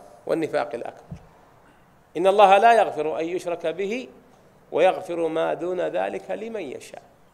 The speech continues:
هذا معنى لا يعبأ الله به، أي لا يبالي الله عز وجل به. وإن حصل لصاحبه عذاب فبقدر ذنبه لا ب-، ب-، بز-، بمزيد. ولهذا لا يمكن أن يخلد في النار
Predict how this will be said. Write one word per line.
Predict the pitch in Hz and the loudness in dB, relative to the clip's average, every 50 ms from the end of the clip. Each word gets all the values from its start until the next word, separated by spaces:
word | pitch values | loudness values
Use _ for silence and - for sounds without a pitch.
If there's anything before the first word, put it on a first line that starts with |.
| - - - _ _ _ _ _ _ _ _ _ _ _ | -20 -20 -20 _ _ _ _ _ _ _ _ _ _ _
هذا | - 156 180 190 190 | -2 0 2 2 2
معنى | 190 185 151 170 170 165 | 2 0 0 0 0 0
لا | 160 175 180 | 0 2 2
يعبأ | 185 175 156 - 180 170 | 2 2 2 0 0 -2
الله | - 175 175 180 175 160 165 180 | -2 -2 0 0 0 0 0 -2
به، | 185 208 196 175 | -4 -4 -4 -4
أي | 175 175 | -4 -4
لا | 170 190 208 | -2 -2 -2
يبالي | 208 190 160 160 160 160 156 | -2 -2 -2 -2 -4 -4 -4
الله | 156 151 143 | -6 -8 -8
عز | 131 123 139 139 131 131 | -6 -6 -8 -8 -8 -8
وجل | 135 135 127 120 127 123 123 | -10 -10 -10 -10 -12 -14 -14
به. | - - 117 - - - _ _ _ _ _ _ _ _ _ _ _ _ _ _ _ _ _ _ _ _ _ _ _ _ - | -16 -20 -20 -20 -20 -20 _ _ _ _ _ _ _ _ _ _ _ _ _ _ _ _ _ _ _ _ _ _ _ _ -2
وإن | 151 180 208 214 208 | 2 2 4 2 2
حصل | 208 220 233 226 220 214 196 | 2 2 2 4 4 4 2
لصاحبه | 185 190 185 175 - 185 175 170 185 180 165 160 147 139 135 123 120 - - | 2 2 0 0 2 0 0 0 -2 -4 -6 -6 -8 -8 -8 -10 -12 -14 -12
عذاب | - - 143 147 139 156 165 190 214 220 220 214 - - | -4 -2 -2 0 2 2 4 4 4 2 0 -4 -8 -8
فبقدر | 170 170 175 170 - 208 208 208 208 214 | -8 -6 -6 -6 -4 -4 -4 -4 -4 -4
ذنبه | 214 240 262 254 233 165 131 | 0 0 0 0 -2 -4 -6
لا | 120 131 147 196 226 | -6 -4 -2 0 0
ب-، | 226 226 | 0 -2
ب-، | 208 196 185 185 170 | -6 -8 -10 -10 -10
بز-، | 170 170 170 185 - - - - - - | -8 -8 -8 -8 -8 -10 -12 -14 -14 -16
بمزيد. | - - 175 170 180 180 170 202 214 170 - - - - _ _ _ _ _ _ - - - - | -14 -12 -6 -2 -2 -2 -2 -2 -6 -8 -8 -14 -18 -20 _ _ _ _ _ _ -20 -20 -12 -4
ولهذا | - 147 156 160 151 143 160 180 180 175 165 156 | -2 0 0 2 0 2 4 4 4 4 4 4
لا | 156 180 214 240 247 240 | 6 6 8 8 8 6
يمكن | 202 - - 180 | 6 2 -2 -4
أن | 175 165 170 170 | -4 -2 -2 -4
يخلد | 160 - - 180 185 180 160 147 156 151 | -4 -2 -2 -2 -2 -2 -2 -4 -4 -4
في | 135 156 | -4 -4
النار | 156 151 151 147 147 139 131 139 175 202 | -6 -6 -4 -2 -2 0 -2 -2 -6 -8